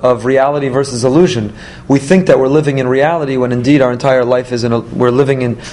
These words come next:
operating in the world of illusion. It's the spiritual sphere or dimension which is authentic and genuine. The physical world we live in is, is a reality, but ultimately in the greater scheme of things of eternity is an illusion. So the very word in Hebrew for world, olam,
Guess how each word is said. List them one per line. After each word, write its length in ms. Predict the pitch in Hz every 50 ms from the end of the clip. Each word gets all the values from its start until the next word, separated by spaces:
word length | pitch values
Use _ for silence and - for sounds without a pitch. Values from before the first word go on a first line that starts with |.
| - -
operating 420 | - 147 147 147 143 143 135 127 127
in 80 | 127
the 80 | 123 123
world 240 | 127 131 131 127 120
of 80 | 123
illusion. 380 | 135 156 180 196 175 120 120 113
It's 100 | 113 -
the 80 | - 127
spiritual 720 | - - - 190 196 185 190 - 147 131 127 123 117 117
sphere 560 | - - - 151 156 143 123 117 107 - - - - - - -
or 120 | 135 135
dimension 540 | 135 143 131 131 135 139 135 - 139 127 123
which 140 | 127 127 131
is 100 | 120 123
authentic 480 | 131 - - 156 151 151 151 - -
and 100 | 135 123
genuine. 520 | 117 127 120 120 123 123 131 147 175 190 - - - - - - -
The 80 | - 135
physical 460 | - - 196 190 170 180 - 175 165
world 260 | 156 156 160 156 135
we 100 | 135 139
live 240 | 131 131 156 170 151
in 300 | 139 127 117 110 107 107 - - -
is, 140 | 123 123 113
is 200 | - - - 117
a 60 | 120
reality, 540 | 117 117 120 127 143 160 165 143 127 113 117
but 160 | 113 123 120
ultimately 640 | - 143 151 151 - 135 127 127 - 131 123 120 117
in 100 | 113 113
the 100 | 113 110
greater 320 | 104 - 135 135 135 127 123
scheme 220 | - - 139 139
of 100 | 131 117
things 220 | - 131 123 120
of 80 | 110 107
eternity 560 | 117 113 - 160 156 147 135 123 117 110 -
is 140 | 151 139 123
an 80 | 131 120
illusion. 560 | 120 120 123 127 123 117 127 143 165 170 - - - - - - - -
So 120 | - - 143
the 80 | 139
very 220 | 131 156 175 175 170
word 340 | 156 156 165 170 170 170 160
in 160 | - 147 156
Hebrew 320 | 156 160 175 156 156 160
for 320 | 147 - 131 139 139 139 139
world, 440 | 143 165 208 226 196 156 147 -
olam, 760 | - - 160 185 226 254 214 156 139 131 135 165 190 202 -